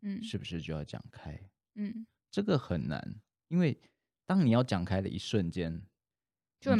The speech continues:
Speaker 1: 怕前面的那个平衡
Speaker 2: 你就要
Speaker 1: 破坏掉。
Speaker 2: 没错，对，而且你要去承担那个后果。
Speaker 1: 嗯。
Speaker 2: 当你面对未知数的时候，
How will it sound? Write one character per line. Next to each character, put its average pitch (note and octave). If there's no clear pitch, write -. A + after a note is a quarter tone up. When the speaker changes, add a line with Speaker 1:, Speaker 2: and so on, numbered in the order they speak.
Speaker 1:
怕 A#3
前 F#3+
面 G3
的 F#3+
那 F#3+
个 F#3+
平 F#3+
衡 -
Speaker 2:
你 F#3+
就 -
要 -
Speaker 1:
破 -
坏 -
掉。 -
Speaker 2:
没 F#2
错， F#2
对， E2+
而 F#2+
且 G2+
你 E2+
要 F2
去 G2
承 D#2
担 E2
那 F2
个 -
后 E2+
果。 -
Speaker 1:
嗯。 G3+
Speaker 2:
当 C3+
你 E2+
面 G#2
对 G2+
未 F#2
知 F2+
数 F#2
的 -
时 -
候， -